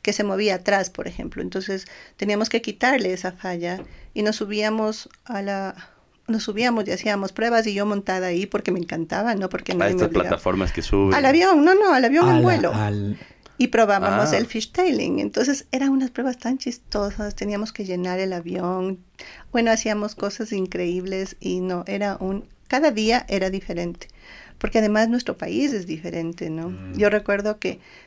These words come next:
Speaker 1: vino una señora a decir que quería que sus niños de una escuela pobre,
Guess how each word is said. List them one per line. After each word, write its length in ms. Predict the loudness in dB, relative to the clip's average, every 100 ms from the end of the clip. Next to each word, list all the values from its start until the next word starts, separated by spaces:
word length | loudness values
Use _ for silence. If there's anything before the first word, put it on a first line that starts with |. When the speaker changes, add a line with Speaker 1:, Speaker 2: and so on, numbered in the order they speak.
| _
Speaker 1:
vino 260 | -4 0 0
una 220 | -2 -2 -2
señora 840 | -4 -4 -2 -2 -2 -2 -4 -10 -8
a 60 | -6
decir 240 | -6 -6 -8
que 120 | -8
quería 280 | -6 -4 -4
que 120 | -6
sus 180 | -6 -4
niños 340 | 0 0 0
de 60 | -2
una 80 | -4
escuela 360 | -6 -6 -6
pobre, 400 | -4 -4 -4 -6